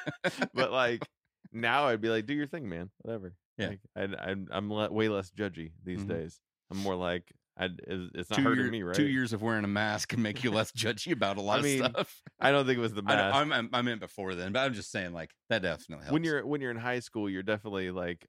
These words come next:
Speaker 1: An
Speaker 2: urged
Speaker 1: asshole.
Speaker 2: to, uh, yeah,
Speaker 1: <laughs>
Speaker 2: you're urged to, uh,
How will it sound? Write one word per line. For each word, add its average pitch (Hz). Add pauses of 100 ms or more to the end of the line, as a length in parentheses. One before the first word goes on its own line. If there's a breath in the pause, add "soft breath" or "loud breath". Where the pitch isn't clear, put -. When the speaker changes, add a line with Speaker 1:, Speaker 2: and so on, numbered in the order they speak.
(100)
Speaker 1:
An 98
Speaker 2:
urged -
Speaker 1:
asshole. 92
Speaker 2:
to, 95
uh, -
yeah, 82 (240)
Speaker 1:
<laughs> -
Speaker 2:
you're 120
urged 127
to, 107
uh, 95